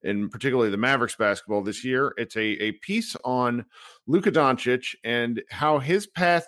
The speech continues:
to an M V P, and I really think that the phrase ought to be eventual M V P, not poten-, 'cause I, I think it, it, you know, he's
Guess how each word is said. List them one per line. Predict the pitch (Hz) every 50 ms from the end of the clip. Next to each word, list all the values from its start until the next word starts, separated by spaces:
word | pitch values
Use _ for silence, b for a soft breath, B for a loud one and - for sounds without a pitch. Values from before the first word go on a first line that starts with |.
| -
to | - 160 147
an | 139
M | 139 139 139
V | 117 139 135 -
P, | - 117 107 95 92 95 98
and | 90 113 117
I | 110
really | 113 131 175 170 151
think | - - 131 123 - -
that | - 110 104 -
the | - 101
phrase | - - 131 120 110 98
ought | 113 110 104
to | 104
be | 95 101 85 -
eventual | 92 95 82 80 101 101 107 117 - - 143 131 131 131 127 -
M | 113 131 139 135 110
V | 135 135 131
P, | - - 139 135 131 135 135
not | 123 131 139 139 - -
poten-, | - 101 - 127 120 117 B B B B B B _
'cause | 135 127
I, | 147 143 135 151 165
I | 165
think | 165 - 170 131 123
it, | 151 135 110
it, | 127 120 -
you | - 147 147 139
know, | 120 117
he's | 123 117 101